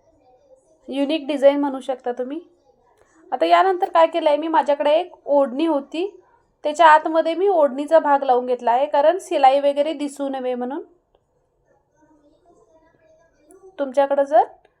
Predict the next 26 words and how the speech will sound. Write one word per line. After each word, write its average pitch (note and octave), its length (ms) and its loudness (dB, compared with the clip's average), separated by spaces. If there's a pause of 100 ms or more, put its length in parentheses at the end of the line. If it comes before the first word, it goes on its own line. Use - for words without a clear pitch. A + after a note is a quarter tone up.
(1700)
अजून C4 360 0
ब्लाऊज D4+ 300 4
पीसचा D4+ 320 -2
कपडा C#4+ 260 2
असेल D#4 240 -2 (100)
तोही F4 240 -2
जोडू B3 260 -4
शकता, B3+ 420 -6 (3500)
कारण D4+ 320 4 (1040)
आता D4+ 240 0
पूर्ण D#4+ 500 -4
डिझाईन C#4+ 380 0
तयार D4 200 4
करण्यासाठी D4 460 -2
आतमध्ये C#4 460 0
खूप F4 220 -6
सारे D4 220 0
शिलाया C4+ 360 2
मारल्या B3 340 -4
आहेत, C4 140 -4
त्या D#4 220 -2
शिलाया C#4+ 360 0
दिसू D#4+ 340 -6
नये D4+ 240 -4
म्हणून D#4+ 420 -4
मी F#4+ 120 -2